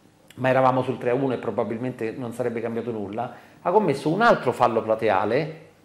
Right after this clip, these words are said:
ancora più plateale del precedente, ed è stato ammonito, e lì forse c'era il rosso diretto. Quindi Cardin andava ammonito la prima volta ed espulso con un rosso diretto la seconda, quindi tra un giallo e un rosso se l'è cavata con un giallo. E noi abbiamo beccato gol perché non abbiamo usufruito di una punizione.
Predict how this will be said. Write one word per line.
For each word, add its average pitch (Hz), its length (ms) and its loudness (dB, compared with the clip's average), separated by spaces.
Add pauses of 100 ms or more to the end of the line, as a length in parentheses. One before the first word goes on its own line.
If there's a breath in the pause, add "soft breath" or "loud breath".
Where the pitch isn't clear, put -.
(500 loud breath)
ancora 165 280 4
più 135 100 2
plateale 127 380 2
del 120 80 -2
precedente, 156 460 -2
ed 147 60 2
è 147 40 0
stato 110 240 -4
ammonito, 101 500 -8 (180 loud breath)
e 175 80 -4
lì 190 140 0
forse 156 240 -2
c'era 117 200 0
il 110 60 -2
rosso 110 280 -6
diretto. 92 480 -10 (420 soft breath)
Quindi 104 180 -6
Cardin 123 360 0
andava 110 320 0
ammonito 160 360 0
la 127 100 4
prima 123 200 -2
volta 208 360 6
ed 123 120 2
espulso 147 460 -2
con 127 100 2
un 127 100 -2
rosso 131 240 -2
diretto 131 280 0
la 139 80 0
seconda, 175 640 2 (200 loud breath)
quindi 147 240 0
tra 127 120 6
un 151 120 6
giallo 185 200 8
e 190 60 8
un 185 80 6
rosso 165 260 2
se 127 100 0
l'è 123 80 -2
cavata 120 300 4
con 110 100 0
un 104 140 -4
giallo. 107 540 -8 (140)
E 175 100 -4
noi 220 220 2
abbiamo 127 280 2
beccato 156 420 0
gol 180 260 8
perché 151 220 -2
non 131 100 -2
abbiamo 135 220 0
usufruito 139 400 -4
di 131 60 0
una 113 100 -4
punizione. 107 800 -4